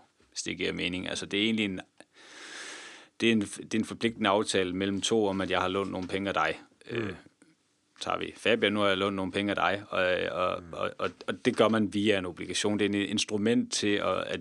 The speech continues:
Speaker 1: vi to, vi har en aftale, øh, så at sige. Man har så
Speaker 2: Okay.
Speaker 1: ikke delt det op sådan på personer i virkeligheden.
Speaker 2: Mm.
Speaker 1: Øh, så man kan ikke sådan helt cutte det ned til at sige,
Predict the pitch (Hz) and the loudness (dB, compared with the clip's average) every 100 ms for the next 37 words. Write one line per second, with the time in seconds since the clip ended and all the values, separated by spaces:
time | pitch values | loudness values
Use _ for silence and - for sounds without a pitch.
0 | 92 107 - 104 90 95 95 87 87 101 | -6 -4 0 0 0 0 0 2 2 2
1 | 98 85 82 - 87 87 90 87 - 85 | -2 -4 -10 -12 -8 -8 -6 -6 -6 -6
2 | - - 95 92 104 107 123 - _ _ | -10 -10 -6 -4 0 2 0 -2 _ _
3 | _ _ _ 110 92 - 92 98 - - | _ _ _ 0 0 0 2 2 -2 -2
4 | 104 90 82 - _ _ _ _ _ _ | -2 -2 -8 -16 _ _ _ _ _ _
5 | _ _ - 95 87 - 139 139 110 _ | _ _ -2 -2 2 2 2 -2 -6 _
6 | - 92 92 95 95 95 82 - - _ | -10 -6 -4 -4 -6 -10 -16 -20 -20 _
7 | _ - - 87 85 85 - - - - | _ -20 -10 -8 -6 -8 -14 -18 -18 -16
8 | - 92 113 - 107 113 - 110 95 90 | -8 -2 0 2 2 2 2 0 2 0
9 | 90 95 104 - 92 - 90 90 | -2 0 0 -2 -2 -2 -2 -8